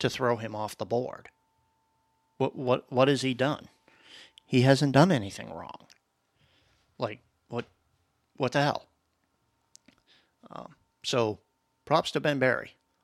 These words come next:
Unfortunately, and I hate to say this, but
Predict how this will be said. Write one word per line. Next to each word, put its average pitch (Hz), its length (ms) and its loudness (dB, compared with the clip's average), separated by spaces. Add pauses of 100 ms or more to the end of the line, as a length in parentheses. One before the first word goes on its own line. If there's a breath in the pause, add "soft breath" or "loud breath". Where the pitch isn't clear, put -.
(160)
Unfortunately, 107 1200 -4 (1700)
and 120 80 -4
I 98 60 -8
hate 107 220 -10
to 156 60 -10
say 139 240 2
this, 107 260 -4
but - 360 -6